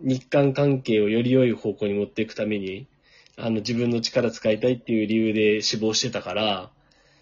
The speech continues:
あの、やっぱそれをちゃんと伝えなきゃと思って、それ伝えたんだよね。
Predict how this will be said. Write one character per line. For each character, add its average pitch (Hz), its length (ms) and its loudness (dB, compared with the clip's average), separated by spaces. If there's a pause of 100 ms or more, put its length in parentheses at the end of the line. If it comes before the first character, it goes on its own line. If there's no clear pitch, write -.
(200)
あ - 140 -6
の、 107 120 0
や 107 60 0
っ - 20 -10
ぱ 113 60 -8
そ - 120 -2
れ 139 100 4
を 131 60 4
ち 131 120 -2
ゃ 147 60 2
ん 147 40 2
と 156 100 2
伝 147 260 2
え 139 40 4
な 147 120 2
き 139 80 -2
ゃ 107 60 -2
と - 80 -8
思 98 140 -6
っ 101 60 -12
て、 147 220 -4
そ - 140 -6
れ 110 60 -6
伝 113 240 0
え 104 60 0
た 104 120 -4
ん 92 60 -8
だ 92 80 -16
よ - 80 -16
ね。 98 160 -14